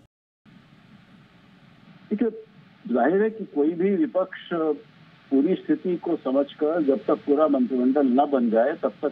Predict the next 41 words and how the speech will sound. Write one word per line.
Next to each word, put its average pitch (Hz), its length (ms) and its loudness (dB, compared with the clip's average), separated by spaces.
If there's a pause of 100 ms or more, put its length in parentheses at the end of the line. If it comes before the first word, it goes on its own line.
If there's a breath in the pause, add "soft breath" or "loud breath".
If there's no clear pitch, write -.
वो - 40 -2
टिप्पणी 139 400 -2
करने 135 320 -2
का 151 120 0
उससे 139 240 -2
कोई 156 180 0
तुक 127 280 -4
नहीं 120 220 4
होता। 95 280 -8 (760)
तो 143 220 2
हमें, 147 260 2
अ, 127 580 -4
इंतजार 123 300 2
करना 139 240 2
चाहिए 139 260 2
क्योंकि 165 280 0
पूरा, 180 540 4
अ, 131 380 -4 (180)
अ, - 20 -8 (880)
मंत्रिमंडल 147 480 2
अभी 147 200 4
भी 160 140 2
अपनी - 220 -2
पूरी, 147 320 2
अ, - 40 -4 (120)
रूप 143 320 0 (100)
में - 60 0
सामने 127 340 -2
हमारे 120 260 -2
से 135 80 -8
नहीं 127 320 2
आया 107 220 0
है - 160 -10 (600)
और 151 80 0
मुझे 165 200 4
विश्वास 185 500 2
है 196 60 2
कि 180 120 -4
कल 180 180 0
तक, 180 440 -4
अ, 127 560 0